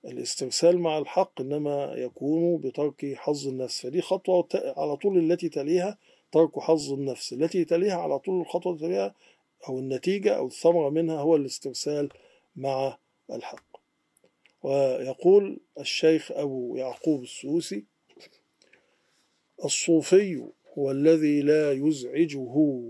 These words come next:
سلب ولا يتعبه طلب."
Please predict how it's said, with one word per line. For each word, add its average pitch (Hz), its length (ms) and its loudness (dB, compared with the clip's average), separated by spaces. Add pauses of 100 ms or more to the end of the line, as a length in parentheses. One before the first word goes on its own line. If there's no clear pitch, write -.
(260)
سلب 175 560 2 (2000)
ولا 135 640 2
يتعبه 156 920 -2
طلب." 123 260 -2